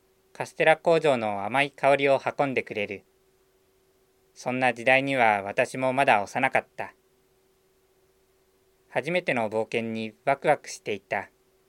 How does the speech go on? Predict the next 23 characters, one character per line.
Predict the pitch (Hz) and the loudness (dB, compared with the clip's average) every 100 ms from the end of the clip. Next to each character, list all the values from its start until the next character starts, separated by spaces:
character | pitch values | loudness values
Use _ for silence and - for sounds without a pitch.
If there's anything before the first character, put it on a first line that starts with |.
| _ _ _ _ _ _ _ _ _ _ _ _ - | _ _ _ _ _ _ _ _ _ _ _ _ 0
春 | 147 139 | 2 2
の | 110 | -2
陽 | 107 127 | -2 -4
気 | - | -4
に | 131 123 | -6 -4
誘 | 123 - | -4 4
わ | 127 | 4
れ | 120 | 4
て、 | - 101 98 _ _ _ _ _ _ _ _ _ - | -2 -12 -12 _ _ _ _ _ _ _ _ _ -20
勢 | 117 - 156 160 | -18 -2 2 4
い | |
よ | 160 156 | 2 0
く | 135 117 104 | -2 -2 2
歩 | 107 127 | 0 0
き | - | -8
始 | - 123 143 | -12 -6 -4
め | 139 | 0
た | 127 | 0
の | 107 | 0
で | 101 | -2
あ | |
っ | 98 _ | -4 _
た。 | - 95 | -14 -14